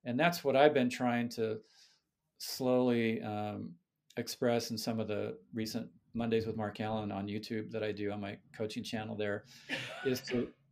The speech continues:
is to sort of tr-, highlight the difference between the athletes. Not that one is better or worse necessarily, but that they each have their own personalities and characters. And, you know, like, for example, like Lionel Sanders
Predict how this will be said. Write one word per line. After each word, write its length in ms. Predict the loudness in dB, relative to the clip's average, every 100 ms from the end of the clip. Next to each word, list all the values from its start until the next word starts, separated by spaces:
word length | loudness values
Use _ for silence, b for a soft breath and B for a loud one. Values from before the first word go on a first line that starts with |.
| _
is 120 | 2 2
to 140 | 0 -4
sort 400 | -10 0 6 6
of 100 | 6
tr-, 140 | -2 -10
highlight 520 | 2 4 6 4 0 -4
the 60 |
difference 460 | -2 2 2 2 -2
between 360 | -6 -4 -2 0
the 100 | -2
athletes. 680 | -2 -4 -8 -8 -10 -14 -16 B B B -2
Not 180 | 0 2
that 120 | 2
one 160 | 2 2
is 100 | 4
better 280 | 4 6
or 100 | 6
worse 420 | 6 6 6 2 -4
necessarily, 600 | -2 -2 -2 2 2 2
but 220 | -2 -6 -10
that 160 | -6
they 80 | -4
each 200 | -4 2
have 140 | 2 4
their 120 | 0
own 80 | 0
personalities 580 | -2 0 -2 0 -2
and 100 | -4
characters. 640 | -2 0 0 -2 -4 -4 -6
And, 180 | -8 -8 B B B B -2
you 120 | 2
know, 60 | 4
like, 160 | 2 -2 _ _ _
for 100 | 6
example, 360 | 8 8 8 8
like 200 | 8 8
Lionel 360 | 6 8 8 6
Sanders 560 | 4 4 4 2 -2